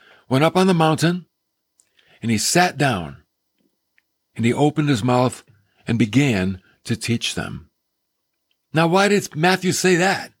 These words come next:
Why did he say he opened his mouth? Because he wants people to understand this is not just said. He didn't just say or teach, but this phrase means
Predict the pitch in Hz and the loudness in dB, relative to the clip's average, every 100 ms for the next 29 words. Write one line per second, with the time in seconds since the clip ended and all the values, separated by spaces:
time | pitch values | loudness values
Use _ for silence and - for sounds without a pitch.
0 | _ _ _ _ _ _ _ _ _ _ | _ _ _ _ _ _ _ _ _ _
1 | 110 143 196 190 - 190 127 127 131 143 | -2 0 2 2 2 2 2 0 -2 -2
2 | 147 127 98 117 101 - - - 113 190 | -2 -2 -2 -4 -6 -10 -12 -4 0 2
3 | 170 160 208 214 175 190 190 160 147 165 | 2 2 0 0 -2 -2 0 0 0 -2
4 | 135 - 170 165 117 95 - - - - | -2 -4 0 0 0 -4 -12 -20 -20 0
5 | 214 - 180 147 180 143 110 160 135 - | 0 2 0 0 0 0 0 0 0 -4
6 | - 175 131 117 117 - _ _ - - | -2 0 0 -2 -6 -18 _ _ -20 -20
7 | _ _ _ _ _ - 180 196 156 143 | _ _ _ _ _ -2 0 0 0 0
8 | 139 - - 175 151 123 143 135 _ _ | 0 -2 -2 0 0 0 -2 -6 _ _
9 | - 127 - 180 156 131 - - _ - | -2 -2 0 0 0 -2 -6 -8 _ -20
10 | - 170 - 240 - - 220 208 - 165 | -2 0 2 0 0 0 2 2 0 0
11 | 196 151 151 - | 0 0 -2 -6